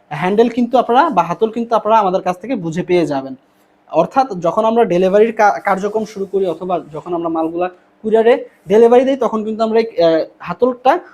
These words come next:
খুলে এই যে নিচে বেঁধে, আহ, দেওয়া থাকবে, এবং সাথে কিন্তু দরজার ক্যালামগুলো কিন্তু আপনারা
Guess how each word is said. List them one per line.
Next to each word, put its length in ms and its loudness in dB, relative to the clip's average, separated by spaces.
খুলে 220 4
এই 80 2
যে 100 0
নিচে 240 -2
বেঁধে, 200 2
আহ, 360 -8
দেওয়া 240 4
থাকবে, 220 -2
এবং 140 0
সাথে 240 -8
কিন্তু 180 -16
দরজার 300 -2
ক্যালামগুলো 460 0
কিন্তু 200 -8
আপনারা 160 -4